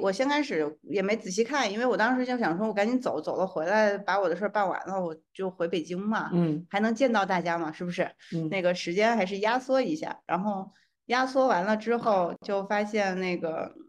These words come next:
Speaker 1: 就发现，哎，并不是这样，就是你上去了，嗯，也没有那些你想象中的能去这里去那里，然后，嗯，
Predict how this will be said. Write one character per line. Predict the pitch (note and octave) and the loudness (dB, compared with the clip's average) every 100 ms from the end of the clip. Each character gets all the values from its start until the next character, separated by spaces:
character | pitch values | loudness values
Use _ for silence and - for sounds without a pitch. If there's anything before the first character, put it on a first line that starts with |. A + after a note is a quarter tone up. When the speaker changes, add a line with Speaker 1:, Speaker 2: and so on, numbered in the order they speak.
| - | -14
Speaker 1:
就 | - G#3+ | -4 -2
发 | G#3 G#3 | -2 -2
现， | G#3+ G3+ F#3+ F3+ - _ _ _ _ _ | -2 -2 0 -2 -6 _ _ _ _ _
哎， | G#3+ A#3+ C4 - - | -2 -2 -4 -10 -4
并 | A#3+ | -4
不 | G3+ F3+ | -2 -4
是 | F3+ | -6
这 | F3+ F#3 | -4 -4
样， | F#3 F3+ F#3 _ | -4 -6 -10 _
就 | _ G3 | _ -14
是 | F3+ F#3 F3+ E3+ F3 _ _ _ _ - | -8 -6 -6 -6 -12 _ _ _ _ -8
你 | F#3 | -6
上 | F#3 A#3+ G#3+ | 0 0 0
去 | G3+ | 0
了， | G3 F3+ F3 E3+ E3+ - _ _ _ _ _ _ _ _ _ _ | 0 2 0 -2 -6 -12 _ _ _ _ _ _ _ _ _ _
嗯， | E3+ F3 E3+ E3 E3 D#3+ D#3+ D#3+ D#3+ - _ _ - | -4 -2 -4 -6 -8 -8 -8 -10 -12 -18 _ _ -2
也 | E3+ E3+ | 2 4
没 | E3 E3 | 6 4
有 | F#3+ F#3 D#3+ | 4 2 2
那 | F3 F3+ | 0 0
些 | F3+ F3 E3+ E3+ E3+ E3+ E3 E3 | -2 -4 -2 -4 -4 -6 -8 -4
你 | F3+ | -2
想 | F3+ F3+ E3+ | 0 2 2
象 | F3+ | 2
中 | F3 F3 | 4 2
的 | |
能 | E3 D#3+ | 2 0
去 | E3 F#3 | -2 -2
这 | F3+ | 0
里 | D#3 | -2
去 | - | -4
那 | F3+ F3 | -4 -2
里， | D#3 D#3 - - | -4 -8 -12 -16
然 | - E3 | -14 -10
后， | E3+ F3 E3 E3 _ _ _ _ _ _ _ _ _ _ - E3 | -6 -6 -6 -12 _ _ _ _ _ _ _ _ _ _ -20 -20
嗯， | D#3+ | -20